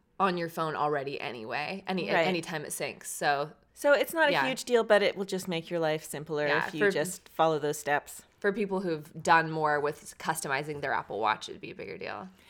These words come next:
Speaker 2: Right, and if you like the idea of being able to email me and ask me questions, um, you can sign up for the Insider program, and like Donna mentioned, there's a free trial, so this is a good time. So it's iphone life dot com slash insider.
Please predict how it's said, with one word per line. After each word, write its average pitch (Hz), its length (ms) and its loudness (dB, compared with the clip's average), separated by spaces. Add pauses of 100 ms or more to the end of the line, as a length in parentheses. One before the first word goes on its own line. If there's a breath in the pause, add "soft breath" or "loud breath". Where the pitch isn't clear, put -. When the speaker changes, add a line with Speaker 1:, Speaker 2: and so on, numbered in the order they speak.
(300 loud breath)
Speaker 2:
Right, 175 200 2
and 220 160 2
if 240 160 0
you 285 480 -4
like 220 260 4
the 226 100 4
idea 220 220 2
of 226 120 0
being 202 140 2
able 196 200 2
to - 220 -6
email 202 260 2
me 214 220 0
and 180 140 0
ask 175 280 0
me 185 120 -4
questions, 208 800 -2 (120)
um, 165 400 -2
you 175 100 -4
can 180 160 -8
sign 165 240 -2
up 220 140 -2
for 185 100 -8
the 165 140 -6
Insider 160 440 2
program, 170 460 2
and 156 160 -4
like 160 140 -4
Donna 156 240 -2
mentioned, 160 340 -4
there's 156 140 -2
a 156 60 -8
free 156 200 -6
trial, 147 360 4
so 147 200 -4
this 147 180 -6
is 147 140 -12
a - 60 -10
good 151 160 -6
time. 165 420 -2 (460 loud breath)
So - 160 -4
it's 160 120 -2
iphone 190 320 2
life 185 180 0
dot - 180 0
com 180 240 -2
slash 185 280 -2
insider. 175 500 -2